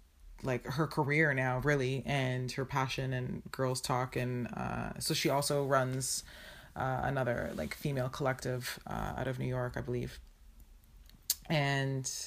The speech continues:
she's just amazing. And if you ever hear her speak, she's incredible and really moving. And when I watched a video of her,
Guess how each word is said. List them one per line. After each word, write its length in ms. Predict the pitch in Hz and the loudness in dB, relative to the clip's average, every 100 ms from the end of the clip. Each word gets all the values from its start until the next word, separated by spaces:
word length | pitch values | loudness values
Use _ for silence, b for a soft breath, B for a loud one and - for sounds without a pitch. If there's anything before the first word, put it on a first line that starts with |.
| - - - - - - | -12 -20 -20 -20 -18 -6
she's 260 | - 196 | 0 2
just 220 | 220 - | 2 2
amazing. 640 | - 160 135 139 131 135 127 | 2 2 2 2 0 0 -2
And 300 | 139 135 123 | 0 0 -2
if 100 | 127 | 2
you 80 | 151 | 2
ever 140 | 143 | 4
hear 160 | 147 139 | 2 2
her 120 | 131 | 0
speak, 360 | - 131 120 | -2 -4 -4
she's 360 | - 127 120 - | -4 -2 -2 -2
incredible 600 | - 131 127 123 127 127 | -4 -2 2 2 2 0
and 100 | 127 | 0
really 220 | 127 127 | 0 0
moving. 520 | 127 127 123 131 127 - | 0 0 0 0 0 0
And 260 | 131 131 131 | 0 2 2
when 120 | 131 | 2
I 60 | |
watched 320 | 127 131 131 135 | 2 2 0 -2
a 40 | |
video 360 | 127 127 127 131 | -2 0 0 0
of 120 | 127 | 0
her, 420 | 131 131 131 127 | 2 2 2 0